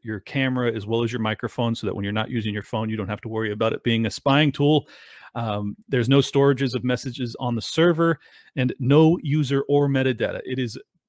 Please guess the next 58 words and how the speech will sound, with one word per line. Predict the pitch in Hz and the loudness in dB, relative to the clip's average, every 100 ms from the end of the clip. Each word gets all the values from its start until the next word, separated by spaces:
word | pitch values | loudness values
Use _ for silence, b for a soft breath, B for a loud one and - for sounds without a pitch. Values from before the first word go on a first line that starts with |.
| - | -12
essentially, | - 175 180 156 135 | -2 0 0 0 0
in | 120 | 2
my | 151 151 135 | 2 2 0
estimation, | 127 - 123 117 98 120 117 - | -2 -6 -6 -6 -8 -10 -10 -6
what | 120 135 - - _ _ _ | 0 2 0 -10 _ _ _
Signal | - - 139 139 131 | -6 -2 0 2 2
and | 123 | 2
all | 120 | 0
these | 117 117 | 0 0
other | 113 | 2
apps | 104 110 - - | 0 -2 -6 -16
promise | - 139 143 135 - | -2 0 0 -2 -4
to | 143 | 0
be, | 139 127 _ _ _ _ - | 0 0 _ _ _ _ -12
Converso | 139 120 120 - 117 | -8 -4 -4 -4 -4
actually | 113 110 - 107 - | -4 -6 -6 -6 -2
is. | 127 135 139 - - b b b - | 2 2 0 -6 -14 b b b -12
Uh, | 110 - | -10 -8
at | 127 - | -8 2
this | 175 175 | 2 2
point, | - 156 139 | -2 -4 -2
it | 120 | -4
is | 110 | -2
not | 143 139 | -2 0
open | 135 135 | -2 -6
source, | - 131 117 | -6 -6 -4
but | 113 | -6
it | 107 | -4
will | 135 151 | -2 0
be | 143 | -2
soon. | 127 - 131 | -4 -4 -2
They | 120 | -2
have | 113 117 | -4 -4
some | - | -6
patents | 104 139 131 127 117 | -4 -2 -2 -2 -4
that | 113 | -4
are | 98 | -4
pending, | - 143 139 135 B B B B | -2 -2 0 -4 B B B B
and | 120 110 - - _ | -8 -8 -10 -20 _
because | 123 131 110 | -6 -4 0
there's | 110 101 | -2 -2
a | 98 | -4
bunch | 110 - | -4 -4
of | |
new | 107 110 110 | -4 -2 -4
innovations | 104 110 - 113 - | -2 0 -2 -6 -8
that | 113 | -6
they | 110 | -4
wanna | 107 104 | -2 -2
make | 107 104 | -4 -4
sure | 131 | -2
that | 107 | -4
they | 113 | -4
get | 123 - | -8 -2
credit | 139 107 | -2 -2
for | - 107 | -4 -4
having | 113 104 | -2 -4
created, | - 131 139 | 0 2 2